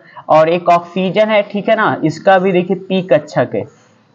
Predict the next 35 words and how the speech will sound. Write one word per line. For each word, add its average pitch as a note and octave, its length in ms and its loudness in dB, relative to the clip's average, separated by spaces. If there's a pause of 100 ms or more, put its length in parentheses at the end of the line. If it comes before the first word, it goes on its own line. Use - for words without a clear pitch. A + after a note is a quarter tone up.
(440)
ठीक F3 180 0
है। G3+ 80 4
और E3+ 200 2
इस F3+ 160 -2
पे G#3+ 180 0
देखिए A3 260 -2
क्या A3 160 2
लगे G#3 240 0
थे F#3 140 -2
आपके E3 260 0
दो F3+ 280 0
alkyl, F3 480 0
यहाँ F3+ 300 2
पे G3+ 120 0
कुछ G3 220 0
भी G#3 160 0
जोड़ F3+ 200 2
सकते, D#3+ 260 -2
दो E3 160 4
carbon E3 440 2
समूह, E3 320 0
alkyl D#3 280 0
समूह D#3+ 300 0
ये G#3+ 240 0 (340)
लगा E3 380 4
सकते। D#3+ 320 -4
ये E3 180 0
समझ F3 280 0
लीजिए E3+ 280 0
आपका D#3 400 0
alkyl D3 420 0
समूह F#3+ 380 2
है, F#3+ 260 4
R C#3+ 280 4
है, G3 280 2